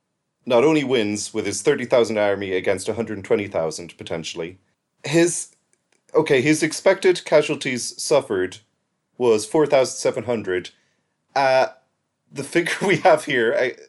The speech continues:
you know, not totally accurate, but gives you an idea of the scale, is twelve, which y-, I'd say in those days with attrition, you probably had more people dying on the way to the battle than actually in the battle.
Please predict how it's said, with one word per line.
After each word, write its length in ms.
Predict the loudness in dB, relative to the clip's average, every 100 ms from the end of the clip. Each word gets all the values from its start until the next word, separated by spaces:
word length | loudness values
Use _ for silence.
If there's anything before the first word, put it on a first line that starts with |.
| _
you 140 | -2 2
know, 200 | 2 2
not 240 | 0 0
totally 240 | 0 0
accurate, 300 | 0 0 -6
but 100 | -6
gives 200 | -10 -8
you 40 | -4
an 60 | -2
idea 360 | -2 -2 0
of 240 | 0 -2 -6
the 80 |
scale, 480 | -10 -2 0 0 -4 _ _ _ _
is 260 | -14 -14 -16 _ _
twelve, 680 | 0 4 4 4 -2 -10 -20 _ _ _ _ _ _
which 520 | -4 -4 -4 -10 -12 _ _ _ _ _ _
y-, 160 | -20 -20 _ -4
I'd 140 | -2 0
say 160 | 0
in 80 | 2
those 220 | 0 0
days 180 | -2 -4
with 120 | -6 -10
attrition, 380 | -8 -8 -8
you 60 | -6
probably 220 | -6 -4 -4
had 100 | -6
more 120 | -8
people 220 | -8 -10
dying 320 | -2 0 0
on 100 | -4
the 80 | -4
way 180 | -2 -2
to 100 | -4
the 60 | -4
battle 320 | -4 -4 -10
than 160 | -10
actually 280 | -10 -10 -16
in 160 | -14 -12
the 60 | -8
battle. 440 | -8 -8 -12 -14